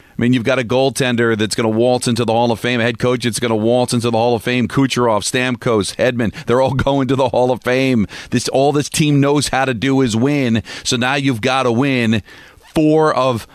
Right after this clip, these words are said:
the next, you know, five games in order to be able to advance to the conference final against, of all teams, Tampa.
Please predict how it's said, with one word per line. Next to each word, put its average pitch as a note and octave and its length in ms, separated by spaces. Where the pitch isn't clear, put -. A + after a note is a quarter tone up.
the A#2 120
next, B2+ 640
you B2 100
know, B2 140
five C#3 500
games A#2+ 580
in A#2+ 140
order B2+ 260
to A#2+ 80
be A#2 180
able A#2+ 120
to B2 140
advance B2 380
to - 60
the B2 120
conference A#2+ 480
final C3 460
against, A2+ 340
of A#2+ 160
all B2+ 260
teams, C3 380
Tampa. C#3+ 480